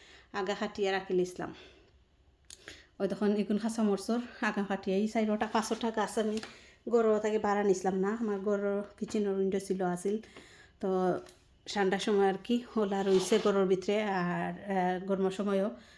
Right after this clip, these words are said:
আমি বাড়া নিছিলাম না, গড় রাখি নিছিলাম। তো আজকে আমি ও চারোটা পটর, আহ, আর কি পট চেঞ্জ করবো, ও চারোটা ক-, জিও থাকি নাগার। আর খাঁচা মরচরটা অলরেডি তো জেলা করা আছে, ওলাখানো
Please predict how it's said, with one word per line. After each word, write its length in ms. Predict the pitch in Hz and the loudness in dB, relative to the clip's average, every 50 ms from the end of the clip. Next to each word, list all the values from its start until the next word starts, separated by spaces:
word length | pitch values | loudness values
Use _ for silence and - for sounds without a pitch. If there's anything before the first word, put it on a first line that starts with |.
| - _ - | -20 _ -4
আমি 160 | 190 196 190 190 | 0 0 0 2
বাড়া 180 | 196 190 202 208 | 2 2 2 2
নিছিলাম 320 | 208 202 202 - 214 202 202 | 2 0 -2 -2 -4 -4 -2
না, 80 | 196 190 185 | -2 -4 -2
গড় 160 | 208 202 190 185 180 175 | -2 -2 -2 -2 -2 -4
রাখি 160 | 170 - 175 | -4 -6 -6
নিছিলাম। 340 | 175 175 - - - 180 175 | -8 -8 -8 -8 -8 -6 -6
তো 80 | - 214 | -4 -4
আজকে 440 | 214 214 - - - 254 262 294 285 - - - - - - - - - | -6 -6 -6 -4 -2 0 0 0 0 -2 -8 -18 -20 -20 -20 -20 -16 -10
আমি 140 | - 220 233 - - | -6 -6 -6 2 4
ও 120 | 277 285 277 | 6 6 6
চারোটা 360 | 285 294 262 262 254 247 254 247 | 6 4 4 4 4 2 0 0
পটর, 420 | 247 240 233 233 - 233 233 233 226 | 0 0 0 0 0 0 0 0 -2
আহ, 680 | - - - - - - - 240 233 220 214 202 202 202 | -6 -12 -16 -18 -18 -12 -8 -4 -4 -2 -2 -2 -2 -4
আর 60 | 196 196 | -4 -6
কি 80 | - 208 - | -8 -8 -4
পট 140 | 220 214 214 - | -4 -4 -4 -4
চেঞ্জ 160 | 247 220 208 196 - | -4 -4 -4 -4 -4
করবো, 220 | - 196 202 208 214 214 | -4 -4 -2 -2 -4 -4
ও 40 | 208 | -6
চারোটা 400 | 196 - 208 190 190 190 202 196 | -6 -6 -4 -4 -4 -6 -6 -8
ক-, 220 | 190 202 185 - 196 | -8 -8 -10 -8 -8
জিও 180 | 202 190 190 | -6 -4 -4
থাকি 260 | 185 202 185 - 226 277 - - - - - - - - | -6 -6 -8 -8 -8 -10 -10 -14 -20 -20 -20 -20 -8 -4
নাগার। 340 | 220 214 214 - 190 202 226 220 | -2 -2 -2 0 0 0 0 0
আর 160 | 214 190 185 | -2 -4 -2
খাঁচা 240 | - 220 214 226 220 | -2 -2 -2 -2 -2
মরচরটা 380 | 220 220 - 240 233 - 233 | -4 -4 -4 -4 -2 0 0
অলরেডি 340 | 226 220 214 220 208 226 220 | 0 0 -2 -4 -4 -4 -6
তো 180 | 220 220 214 202 | -4 -6 -6 -6
জেলা 240 | 214 208 208 208 190 196 | -6 -4 -4 -4 -4 -4
করা 160 | 220 214 208 208 | -4 -2 -2 -2
আছে, 200 | 202 196 - 202 | -2 -4 -6 -6
ওলাখানো 420 | 190 190 196 196 208 202 196 | -6 -6 -6 -6 -6 -6 -4